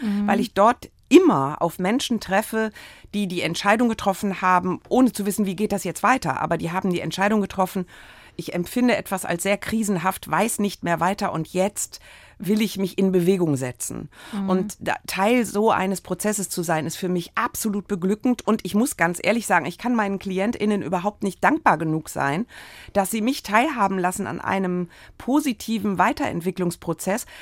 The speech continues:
Speaker 2: weil mich das tatsächlich besser ausstattet, wenn ich in dieser Welt stehe und denke,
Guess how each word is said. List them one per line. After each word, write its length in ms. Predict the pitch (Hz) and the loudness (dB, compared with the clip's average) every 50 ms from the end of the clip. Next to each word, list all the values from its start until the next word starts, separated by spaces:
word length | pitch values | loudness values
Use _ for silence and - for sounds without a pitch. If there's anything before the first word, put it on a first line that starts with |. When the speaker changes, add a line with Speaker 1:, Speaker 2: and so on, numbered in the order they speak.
| - - | -18 -6
Speaker 2:
weil 220 | - 185 202 208 208 | 0 2 4 4 4
mich 280 | 208 226 269 302 - - | 4 2 2 0 -2 -2
das 240 | 196 202 208 - - | -2 -2 -2 -2 -4
tatsächlich 920 | - 196 175 - - 214 240 - - - 202 220 233 - - - - - _ - - - - - - - | -4 -4 -2 -2 -2 -4 -4 -4 -4 -4 -2 -2 -2 -4 -8 -12 -14 -16 _ -20 -20 -20 -20 -20 -14 2
besser 400 | - 214 262 - - 226 190 - | 4 4 4 6 2 0 2 2
ausstattet, 680 | - 208 226 - - - - 190 196 - 208 185 - - | 2 0 0 -2 -6 -4 -4 -4 -2 -2 -4 -6 -2 -2
wenn 140 | 190 196 | 0 0
ich 240 | 202 180 185 - - | 0 -2 -4 -4 -2
in 120 | 196 202 190 | -2 -2 -2
dieser 280 | 190 196 180 175 170 | -2 -2 0 0 0
Welt 240 | 175 185 208 220 - | 0 0 -2 -2 -4
stehe 440 | - - - - 170 170 175 185 151 | -6 -8 -4 -2 0 0 2 0 0
und 180 | 101 185 - | -2 -4 -4
denke, 400 | 180 180 202 - 214 190 190 185 | -2 -4 -2 -2 0 0 0 -2